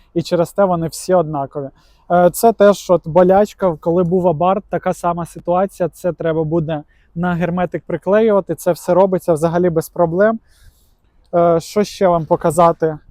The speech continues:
Не знаю, багажник, до речі, навіть для електричної машини, він досить нормальний, просто сюди кинути рюкзачок, якусь сумочку. Тут в нас для зарядки місце.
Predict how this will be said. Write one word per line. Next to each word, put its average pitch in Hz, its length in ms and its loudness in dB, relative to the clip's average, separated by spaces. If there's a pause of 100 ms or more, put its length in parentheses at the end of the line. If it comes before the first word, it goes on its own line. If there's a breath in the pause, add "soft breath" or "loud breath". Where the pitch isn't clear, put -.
(320)
Не 170 80 -8
знаю, 160 320 -4 (320)
багажник, 196 640 0
до 180 140 2
речі, 190 340 2 (120)
навіть 175 380 -2
для 165 480 0
електричної 175 760 -2
машини, 196 500 -6 (880)
він 170 240 -4
досить 175 300 0
нормальний, 175 460 -2
просто 170 320 -2
сюди 165 240 -6
кинути 170 460 -4 (320)
рюкзачок, 170 640 -2
якусь 175 280 -2
сумочку. 208 580 -6 (440)
Тут 196 240 -4
в 180 40 -8
нас 175 200 -2
для 170 360 2
зарядки 175 640 0
місце. 214 520 -6